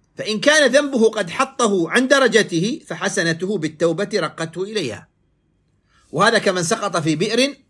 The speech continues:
وله صاحب شفيق أدلى إليه حبلا تمسك به حتى رقي منه إلى موضعه، فهكذا التوبة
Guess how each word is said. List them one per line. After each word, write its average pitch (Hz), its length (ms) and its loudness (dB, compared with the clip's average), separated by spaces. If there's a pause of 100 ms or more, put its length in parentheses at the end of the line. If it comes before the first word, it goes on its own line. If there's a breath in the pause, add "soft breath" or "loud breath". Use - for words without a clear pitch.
(140)
وله 170 340 -2
صاحب 170 500 -2
شفيق 247 680 0 (600)
أدلى 220 320 4
إليه 196 420 2
حبلا 233 360 0
تمسك 190 600 -2
به 190 300 -2
حتى 220 720 -2 (200)
رقي 196 640 2 (480)
منه 190 340 2
إلى 196 260 2
موضعه، 175 560 2 (1000)
فهكذا 170 520 0
التوبة 226 800 2